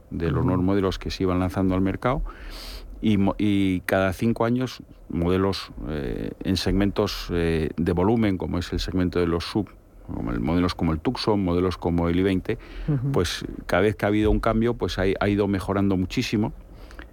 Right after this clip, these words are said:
Speaker 1: tanto en diseño como en calidad, como en equipamiento,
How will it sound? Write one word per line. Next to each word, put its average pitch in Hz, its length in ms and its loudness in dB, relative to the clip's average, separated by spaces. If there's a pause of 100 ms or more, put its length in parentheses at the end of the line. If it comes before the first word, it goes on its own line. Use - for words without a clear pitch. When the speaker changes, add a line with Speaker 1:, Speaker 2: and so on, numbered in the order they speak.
(200)
Speaker 1:
tanto 95 260 2
en 95 80 4
diseño 120 340 2
como 101 140 2
en 95 60 0
calidad, 120 580 2
como 92 200 0
en 92 60 0
equipamiento, 104 680 0